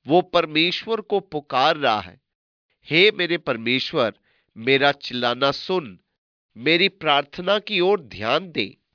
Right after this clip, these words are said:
भजन इकसठ, पद दो। "मूर्छा खाते समय मैं पृथ्वी के छोर से।"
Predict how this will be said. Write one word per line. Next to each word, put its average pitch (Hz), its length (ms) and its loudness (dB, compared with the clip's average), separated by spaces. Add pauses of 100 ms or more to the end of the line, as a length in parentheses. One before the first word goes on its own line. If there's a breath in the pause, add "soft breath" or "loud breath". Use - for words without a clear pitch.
(880)
भजन 120 480 -4 (200)
इकसठ, 165 420 -6 (200)
पद 113 140 0
दो। 92 440 -6 (1120)
"मूर्छा 202 580 4
खाते 160 440 -2
समय 120 520 -2 (560)
मैं 135 320 2
पृथ्वी 156 580 -4
के 175 220 -2
छोर 143 480 -2
से।" - 280 -14